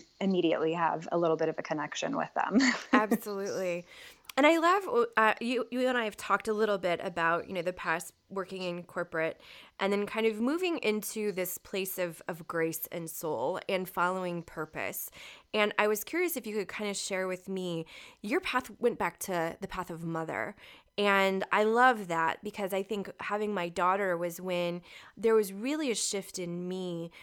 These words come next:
Speaker 2: where my identity as being, like, I used to call myself, you know, I'm like, "I'm a boss babe, boss girl," and all, all this stuff. And I walked with the really high heels and, you know, sharp personality too.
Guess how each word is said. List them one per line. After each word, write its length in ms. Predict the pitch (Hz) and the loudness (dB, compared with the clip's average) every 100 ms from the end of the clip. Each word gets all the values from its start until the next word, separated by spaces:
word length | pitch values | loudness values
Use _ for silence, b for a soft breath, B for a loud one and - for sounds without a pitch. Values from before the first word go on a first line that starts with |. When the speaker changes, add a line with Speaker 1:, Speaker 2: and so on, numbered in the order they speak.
| B B | B B
Speaker 2:
where 140 | 202 | 0
my 260 | 196 190 180 | 4 4 4
identity 600 | 175 185 190 190 190 180 - | 2 0 0 0 -2 -2 0
as 400 | 170 175 170 180 | 2 0 -2 -8
being, 460 | 190 170 175 175 | -6 -4 -2 -4
like, 400 | 175 165 - - b b b - | -4 -4 -6 -16 b b b -10
I 60 | 202 | -10
used 120 | - | -8
to 60 | |
call 180 | 190 185 | -10 -8
myself, 500 | 170 160 - 151 - | -6 -6 -6 -6 -6
you 60 | 185 | -8
know, 80 | 160 | -6
I'm 160 | 175 | -4
like, 220 | 156 170 - | -4 -2 -2
"I'm 220 | 240 233 | 0 -2
a 60 | |
boss 280 | 208 202 214 - | 0 0 -2 -4
babe, 440 | 214 208 208 202 | 0 0 0 -4
boss 220 | - 202 - | 0 0 0
girl," 320 | - 220 220 | 0 2 2
and 80 | 208 | 2
all, 120 | 160 - | 2 6
all 140 | 233 | 8
this 200 | 240 240 | 8 4
stuff. 520 | - - 202 214 233 | 2 8 10 10 6
And 100 | 208 | 4
I 140 | 202 208 | 4 4
walked 360 | 180 - - | 4 4 2
with 200 | 214 214 | -4 -4
the 160 | 220 214 | -2 0
really 260 | 190 202 233 | 2 2 4
high 240 | 220 226 | 4 4
heels 640 | 220 202 196 214 214 233 202 | 4 6 6 4 4 2 -2
and, 240 | 190 196 | -4 -2
you 80 | 202 | 0
know, 120 | 185 | 2
sharp 360 | 190 - 208 - | 2 4 4 4
personality 600 | 226 226 226 226 233 262 | 2 4 4 4 4 2
too. 380 | 262 349 226 | 2 4 6